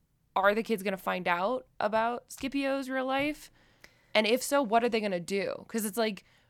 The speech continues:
okay, that's a really cool book, but, like, what's the ending or what's the moral or what's the point?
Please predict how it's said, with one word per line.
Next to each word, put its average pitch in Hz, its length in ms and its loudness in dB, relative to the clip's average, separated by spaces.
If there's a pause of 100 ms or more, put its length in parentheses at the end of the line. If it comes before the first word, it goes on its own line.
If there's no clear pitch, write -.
(140)
okay, 247 200 0
that's 240 200 0
a 247 60 -2
really 220 220 -2
cool 208 240 -6
book, 269 340 2
but, 180 140 2
like, 180 180 0
what's 220 380 2
the 190 180 0
ending 185 400 2
or 160 100 -4
what's 190 280 0
the 185 140 -2
moral 180 540 2
or 160 120 -2
what's 190 320 -4
the 185 100 -4
point? 185 560 -2